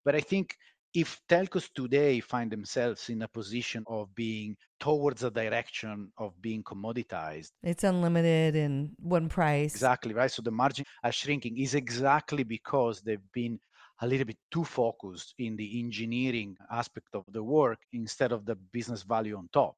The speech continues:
Speaker 2: I totally agree.
Speaker 1: So now that there is the opportunity that someone else is bringing the engineering so they can focus on business value on top, that's the challenge. I can understand the difficulty 'cause they don't have the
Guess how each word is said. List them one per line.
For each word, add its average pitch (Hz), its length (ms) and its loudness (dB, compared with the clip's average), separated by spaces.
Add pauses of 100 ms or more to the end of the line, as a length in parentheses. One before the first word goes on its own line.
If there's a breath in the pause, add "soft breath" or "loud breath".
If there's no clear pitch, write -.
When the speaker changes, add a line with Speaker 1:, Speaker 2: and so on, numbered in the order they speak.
(160)
Speaker 2:
I 160 140 -4
totally 160 680 -4
agree. - 420 -10
Speaker 1:
So - 160 -2
now 123 720 2 (320 soft breath)
that 117 160 0
there 117 140 0
is 120 160 -4
the 120 100 -2
opportunity 120 540 -4
that 110 140 -4
someone 110 460 -4
else 139 380 0
is 101 120 -8
bringing 101 420 -8
the 104 160 -4
engineering 107 640 -4
so - 140 -6
they 101 120 -8
can 101 260 -10
focus - 520 -4
on 101 100 -12
business 101 300 -10
value 131 340 0
on 92 160 -12
top, 90 220 -8 (460 loud breath)
that's 147 180 4
the 147 80 -4
challenge. 113 500 2
I 127 120 -4
can - 160 -2
understand 160 720 2
the - 60 -8
difficulty 117 640 0
'cause 101 180 -14
they 127 120 0
don't 127 100 -2
have 117 140 -2
the 101 80 -8